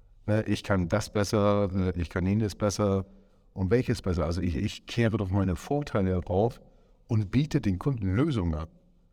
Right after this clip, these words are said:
So, und ich glaube, das ist in der Politik, und das ist jetzt, glaube ich, nicht auf die C S U bezogen, äh, generell nicht da. Weil was hat man da gestern gemacht? Also so ist es zumindest bei mir angekommen. Man hat also drei Viertel der Zeit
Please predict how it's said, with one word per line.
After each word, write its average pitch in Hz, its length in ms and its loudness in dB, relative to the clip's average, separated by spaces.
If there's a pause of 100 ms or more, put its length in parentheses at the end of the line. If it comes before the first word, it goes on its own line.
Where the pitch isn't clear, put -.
(380)
So, 95 160 0
und 90 120 0
ich 90 140 2
glaube, 90 220 2
das 87 160 -2
ist 95 120 -2
in 90 60 -2
der 87 100 0
Politik, 87 580 -2 (360)
und 87 140 -2
das 92 120 2
ist 87 120 0
jetzt, 92 160 0
glaube 90 200 2
ich, 85 60 -2
nicht 101 160 0
auf 87 120 -2
die 87 120 -2
C 85 200 0
S 80 120 0
U 110 140 -4
bezogen, 135 640 0
äh, 95 340 2
generell 95 580 0
nicht 95 280 -4
da. 73 180 -6 (560)
Weil 101 220 2
was 104 180 0
hat - 260 -2
man 117 220 4
da 113 120 2
gestern 123 360 -2
gemacht? 151 340 0
Also 90 280 0 (340)
so 107 320 0 (360)
ist 104 100 2
es 92 160 -4
zumindest 98 380 2
bei 90 80 0
mir 131 160 4
angekommen. 95 340 -2
Man 85 180 -2
hat 113 160 -2
also 92 280 0
drei 85 400 0
Viertel 143 240 0
der 110 180 0
Zeit 117 460 0